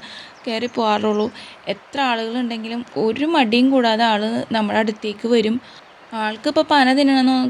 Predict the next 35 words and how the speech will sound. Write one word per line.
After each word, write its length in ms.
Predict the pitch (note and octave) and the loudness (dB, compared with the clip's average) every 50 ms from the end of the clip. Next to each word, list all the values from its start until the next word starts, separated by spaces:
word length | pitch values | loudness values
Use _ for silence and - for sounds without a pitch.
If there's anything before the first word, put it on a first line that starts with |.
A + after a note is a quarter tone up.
| B3+ | 2
തോന്നിക്കഴിഞ്ഞ് 540 | B3+ B3 A#3+ A#3 A#3 A#3+ B3+ B3 A#3+ A#3 A#3 | 2 2 2 -2 -2 -2 0 0 0 -2 -2
കഴിഞ്ഞാൽ 260 | A#3 A3 A3 A3 A3+ A#3 - - | -2 -2 -4 -4 -4 -4 -2 -2
അവിടെ 180 | A3 G#3 G#3+ A#3 A#3 A3 | -2 0 2 2 2 2
ആൾ 100 | G#3 G3+ G#3+ A#3+ C4 | 2 0 2 2 2
നിൽക്കുന്നുണ്ടോ, 580 | C4 B3 - - A3 A3 A3 A3 G#3 G#3 G#3+ G#3+ G#3+ - - - | 0 0 -2 -6 -4 -4 -2 -2 0 0 0 0 0 -2 -4 -4
ഏ, 20 | A3 G#3 G#3 G#3 G3+ G#3 - - - | -4 -4 -4 -4 -6 -6 -6 -4 -2
അന്നൊന്നും 460 | G#3+ A3 A#3+ C4+ C#4 C4+ C4 C4+ D4 D#4+ D#4+ C#4+ | -2 0 2 4 4 4 4 2 2 2 2 2
ആൾ 100 | C4 B3 B3 C4+ | 2 2 2 2
നോക്കില്ല, 380 | C4 A#3 G#3+ - - A3+ G#3+ G#3+ G#3+ G#3+ | 0 -2 -2 -6 -8 -6 -4 -4 -4 -4
ആൾ 60 | G#3 G#3+ A#3+ A#3 | -2 -2 -2 -2
വന്ന് 200 | G#3+ G3+ G#3 G#3+ A3 | -2 -2 -4 -4 -2
കഴിക്കും. 360 | B3 A3 F#3+ - - G3+ A3+ B3+ - - - - - - - - - - - | -2 -2 -2 -4 -6 -8 -8 -10 -12 -14 -20 -20 -20 -20 -20 -20 -18 -12 -8
അതുകൊണ്ടാണ് 400 | G3+ G3+ G3+ G3+ G#3+ A#3 A#3+ A#3+ A#3+ B3+ | -4 -2 -2 0 0 0 0 0 0 0
പലപ്പോഴും 440 | C4 A#3+ A3 A3+ - A3 G#3 G#3+ A#3 A#3+ | 0 0 0 -2 -2 -2 -2 0 -2 -2
നമ്മൾ 180 | A#3 A3+ G#3+ A3 A3+ A3+ | -2 -2 -2 -2 -2 -2
ആനേനെ 260 | G#3+ G#3 G3+ G3+ G#3+ G#3+ | -2 -2 -2 -4 -4 -2
കാണുമ്പോൾ 280 | A#3+ A3+ G#3+ G#3 G#3 A3 A3 | -2 -2 -2 -2 -2 -2 -2
മാറി 200 | G#3+ G3+ G3 G#3+ A#3+ | -2 -2 -2 -2 -2
നിൽക്കണമെന്ന് 360 | A#3+ - - G#3 G3 G3+ G#3 A3 | -4 -2 -2 -2 -2 -2 -2 -2
പറയുന്നത്. 260 | G#3+ G3 G3 G3 G#3+ G#3+ - | -2 -2 -2 -4 -4 -2 0
ചില 140 | B3+ A3+ G#3+ A3 A#3 | 2 2 4 4 4
ആനകൾ 260 | B3+ C#4 C#4 C4 C#4 C#4 C#4 | 4 4 4 2 2 2 4
നമ്മളെ 200 | C#4 C4 B3+ B3+ B3 - | 4 4 2 2 2 0
കാണുമ്പോൾ 300 | C4 B3+ B3 A#3 A3+ A#3+ | 0 0 0 0 -2 -2
അങ്ങോട്ട് 200 | A#3+ A#3+ A#3 A#3 A#3+ | -2 -2 -2 0 0
മാറിപ്പോകും, 520 | B3 A3+ G3+ G3 G3 - G#3+ G3+ F3 F3 F#3 - - - - - - - - - | 0 0 0 -2 -4 -4 -6 -4 -4 -6 -8 -10 -12 -20 -20 -20 -20 -20 -16 -12
പ്രശ്നമൊന്നുമില്ല. 580 | B3 A3+ G#3+ - B3 A#3 A3+ A#3 A#3 A3+ G#3+ G#3+ A3 A3 | -10 -8 -8 -6 -6 -6 -6 -6 -6 -4 -4 -4 -4 -6
പക്ഷേ 180 | A3 G3+ A3+ A3 - | -6 -4 -4 -2 0
ചില 160 | B3+ B3 A3+ A3+ A#3+ B3 | 2 4 4 4 4 2
ആനകളെന്ന് 420 | A#3+ A#3+ A#3+ A#3+ A#3+ A#3+ A#3+ B3 B3 | 2 0 0 -2 -2 0 0 0 -2
വെച്ച് 160 | A3 A#3 B3 | -2 -2 -4
കഴിഞ്ഞാൽ 240 | A#3+ A3+ A#3 C4 C#4 - - - - - - A#3 | -2 -2 -2 -2 -4 -6 -12 -20 -8 0 4 6
അവർക്ക് 280 | A#3 A#3+ B3 B3 D#4 D#4+ D4+ C#4 | 6 6 6 6 6 6 8 8
ഏത് 120 | C4+ C4+ D4+ D#4+ | 8 8 8 8
വശത്തേക്കാണോ 600 | E4 D#4+ D#4+ - - D4 C#4+ C#4 D4 C#4+ C#4+ C#4+ | 8 8 6 6 4 4 4 6 4 4 4 4